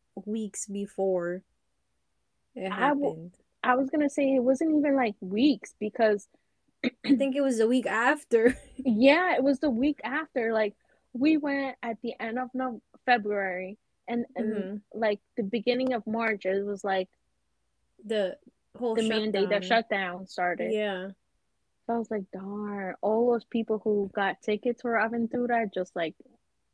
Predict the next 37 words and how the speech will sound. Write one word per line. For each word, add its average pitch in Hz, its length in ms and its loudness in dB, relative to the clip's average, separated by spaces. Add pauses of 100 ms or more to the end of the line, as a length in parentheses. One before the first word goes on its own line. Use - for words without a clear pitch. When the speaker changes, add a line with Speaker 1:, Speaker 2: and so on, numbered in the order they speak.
Speaker 2:
eh, 214 240 -4 (640)
didn't 190 280 -4
happen 196 240 -4
for 185 60 -2
Speaker 1:
Yep. 196 220 -4
Speaker 2:
them." 165 220 -14 (540)
Speaker 1:
And 220 160 -2
we 254 140 2
wanted 262 300 2
to 233 100 -2
go 208 160 0
Speaker 2:
<clears throat> - 0 -
Speaker 1:
to 220 160 -4
the 214 120 2
one 202 240 -2
in 202 200 -2
New 185 140 -4
York, 175 340 -2 (100)
too. 180 300 -6 (360)
Speaker 2:
Yes. 240 840 2 (520)
Speaker 1:
For 196 100 -4
Speaker 2:
'Cause, - 100 4
Speaker 1:
the 233 60 2
Speaker 2:
you 226 60 2
know, 220 60 -2
Speaker 1:
summer. 190 320 -4
Speaker 2:
home. 202 460 6 (680)
Speaker 1:
Yeah. 202 540 -2 (920)
Speaker 2:
And 247 240 0
Speaker 1:
Plus, 254 100 2
Speaker 2:
it - 40 -2
was - 20 -2
Speaker 1:
that's 262 240 4
Speaker 2:
in 214 140 -6
the 190 100 -4
Yankee 220 360 -2
Stadium. 180 600 -4